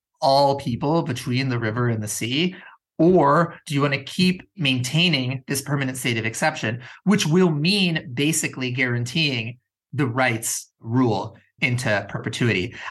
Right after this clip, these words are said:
I think part of what's happening with the current protests is an attempt to kind of get around this to repolarize politics in such a way that will then become possible to do coalitional politics without having to touch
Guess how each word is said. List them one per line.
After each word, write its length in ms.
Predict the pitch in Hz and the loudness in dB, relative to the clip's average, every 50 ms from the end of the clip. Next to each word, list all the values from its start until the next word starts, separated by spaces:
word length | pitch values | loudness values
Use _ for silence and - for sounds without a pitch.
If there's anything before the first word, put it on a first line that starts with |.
| - _ | -6 _
I 80 | 139 123 | -6 -2
think 280 | - 240 269 277 - | -2 -2 -2 -2 -4
part 300 | - - - - - 147 | -8 -4 0 0 2 2
of 80 | 170 151 | 2 0
what's 140 | 147 120 - | -2 -4 -2
happening 340 | - 131 127 127 - 143 | 0 0 0 0 0 -2
with 120 | 135 127 120 | -2 -2 -4
the 60 | 120 | -4
current 300 | - - 123 117 104 - | -4 0 -2 -2 -2 -4
protests 640 | - - 120 113 113 - - - - - - - - - | -6 -4 -4 -4 -2 -2 -4 -4 -4 -6 -6 -8 -6 -4
is 140 | - 151 143 | -2 0 0
an 80 | 147 131 | 0 0
attempt 340 | 123 127 - 160 165 165 - | 0 -2 -2 -2 -2 -2 -4
to 60 | 175 | -6
kind 220 | - - 135 151 147 | -4 -2 0 0 0
of 80 | 131 | 0
get 160 | 120 143 123 | 0 0 0
around 560 | 113 104 101 107 107 107 113 110 107 104 - - - | 0 0 0 0 0 0 2 0 -2 -4 -6 -8 -8
this 460 | 117 104 90 87 - - - - - - - - - - - - | -6 -4 -4 -2 -2 -2 -4 -4 -6 -10 -18 -20 -18 -20 -12 -2
to 140 | - 156 143 | 0 0 2
repolarize 960 | 127 143 143 131 123 117 113 113 117 113 131 143 151 156 165 170 170 170 - | 2 2 0 0 -2 -2 -2 0 0 2 2 2 4 4 4 2 0 -2 -4
politics 500 | - 175 165 170 180 175 - 202 - - | 0 2 4 4 4 2 0 -4 -6 -6
in 180 | - - 156 135 | -4 -2 -2 -2
such 220 | - - 120 - | -2 -4 -4 -4
a 60 | 117 | -4
way 400 | 104 110 113 113 127 147 - - - - - - | -2 0 0 2 2 0 -2 -4 -10 -18 -6 -4
that 140 | 151 139 | -2 0
will 160 | 143 139 139 - | 0 0 0 0
then 480 | 151 135 120 123 131 135 143 151 147 | 0 0 2 2 2 4 4 2 0
become 320 | 147 156 131 - 131 120 117 | 0 -2 -2 -2 -4 -4 -4
possible 520 | - - 123 110 - - - 160 180 170 | -4 -2 -2 -2 0 0 -2 -2 -2 -4
to 120 | - - 120 107 | -2 -4 -6 -4
do 300 | - - 120 123 131 139 | -4 -2 0 2 2 0
coalitional 600 | - - 156 156 160 165 165 165 - 175 180 170 | 0 -2 -2 0 0 0 0 -2 0 -2 -2 -2
politics 580 | - - 190 185 185 190 185 - 202 196 - - - - - - - - | 0 0 0 0 0 0 0 -2 -4 -4 -6 -8 -10 -12 -16 -14 -6 -6
without 400 | 147 - - 110 110 131 - 170 | -4 -2 0 2 2 2 2 0
having 260 | 156 170 - 202 185 | 0 0 0 -2 -4
to 100 | - 185 | -6 -6
touch 360 | - - - 185 - - - | -4 -4 -4 -2 -2 -4 -6